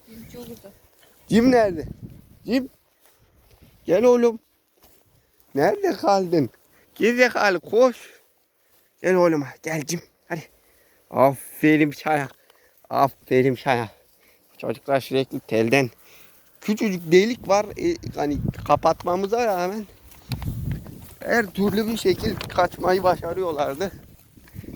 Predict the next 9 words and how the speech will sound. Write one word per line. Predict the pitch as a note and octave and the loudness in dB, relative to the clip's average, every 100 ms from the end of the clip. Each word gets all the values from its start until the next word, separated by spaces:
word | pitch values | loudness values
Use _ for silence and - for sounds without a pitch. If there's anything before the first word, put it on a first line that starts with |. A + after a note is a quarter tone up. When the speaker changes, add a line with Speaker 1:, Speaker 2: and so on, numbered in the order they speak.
| - | 0
Speaker 2:
En | D3+ | 0
sonunda | D3 C#3 C#3 D#3+ | 2 -2 -2 -4
sıfırdan | - C3+ C3+ D3 D3 - - - - - - | -4 -6 -4 -4 -4 -10 -16 -16 -18 -14 0
tadilata | B2 B2 B2+ C3+ B2 D3+ | 2 4 4 2 2 -2
girişildi. | C#3 C3 A#2+ - A#2 D#3+ D#3+ - - - - _ - - - - | -6 -8 -12 -14 -12 -12 -14 -20 -20 -20 -20 _ -20 -20 -16 0
Bu | B2 | 2
arada | C#3 D3+ | 2 0
çocuklar | - C#3 - - C#3 C#3+ | -2 -4 -2 0 0 0
da | E3+ | -4